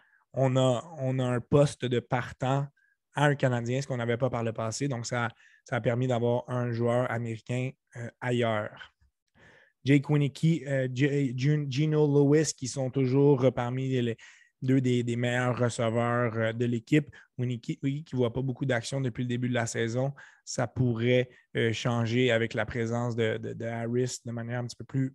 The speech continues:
permanente. Gino Lewis qui reste, euh, un des, sinon le meilleur receveur de la Ligue, donc des, un gars très, très explosif,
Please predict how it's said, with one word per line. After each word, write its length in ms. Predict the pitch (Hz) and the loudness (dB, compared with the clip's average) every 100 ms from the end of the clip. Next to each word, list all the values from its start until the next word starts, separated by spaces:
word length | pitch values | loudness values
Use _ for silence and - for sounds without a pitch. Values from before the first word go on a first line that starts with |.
| _ | _
permanente. 640 | 139 123 113 113 117 139 - - - _ | 0 0 0 -2 -2 -2 -4 -18 -20 _
Gino 300 | 127 123 120 | -4 -2 0
Lewis 300 | 117 113 120 | 2 0 -2
qui 140 | - 113 | -4 -4
reste, 340 | 113 113 - | -2 -4 -6
euh, 140 | 110 - | -6 -6
un 180 | 127 135 | -4 -2
des, 180 | 123 123 | 0 0
sinon 460 | - 123 120 117 - - _ _ _ - | -2 -4 -4 -6 -10 -20 _ _ _ -2
le 320 | 123 131 127 | 4 6 6
meilleur 280 | 123 117 117 | 4 0 -2
receveur 440 | 110 113 110 113 | -2 0 2 2
de 60 | 110 | 2
la 200 | 110 110 | 0 0
Ligue, 240 | 113 120 | -2 -2
donc 220 | 123 110 | -4 -4
des, 280 | 113 110 113 131 | -6 -6 -8 -10
un 140 | 120 | -4
gars 140 | 135 123 | -2 0
très, 180 | 139 | 0
très 240 | 135 147 135 | 2 4 4
explosif, 640 | 123 - 127 123 135 - | 2 0 0 4 2 0